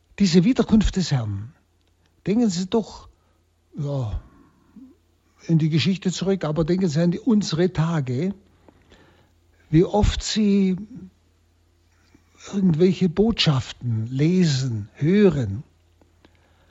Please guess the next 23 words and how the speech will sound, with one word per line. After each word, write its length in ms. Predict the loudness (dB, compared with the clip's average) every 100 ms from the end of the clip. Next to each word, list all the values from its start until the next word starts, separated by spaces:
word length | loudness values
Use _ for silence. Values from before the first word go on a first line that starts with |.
| _ _ -2
oder 300 | 2 4 4
wie 140 | 0
viele 520 | 0 -2 2 2 2
heute 360 | 0 0 0 0
schon 220 | 2 0
aufgetreten 840 | 0 -2 0 -2 -2 -2 -2 0 0
sind, 460 | 0 0 0 0
auch 160 | 0 2
in 120 | 4
unseren 360 | 4 4 4 2
Breiten, 680 | 0 -2 -2 0 0 0 -2 -8 -20 _ _ -2
die 100 | 0
sich 280 | 0 -2
als 480 | 0 2 0 -4 -10 _ _ -4
Christus 640 | 0 0 2 0 0 -2
ausgeben, 800 | 0 0 0 -2 -4 -4 -8 -10 _ _ _ _ _
als 500 | 0 4 4 2 -8 -16 -20 _ _ _ -6
gleichsam 720 | -2 -2 0 0 2 0 -4 _ _ _ _ _ -20 _ _ _ -2
der 120 | 0
Christus, 540 | 4 2 4 2 4
der 180 | 2 4
wiedergekommen 840 | 4 2 0 0 0 2 4 2 0
ist. 400 | -4 -8 -12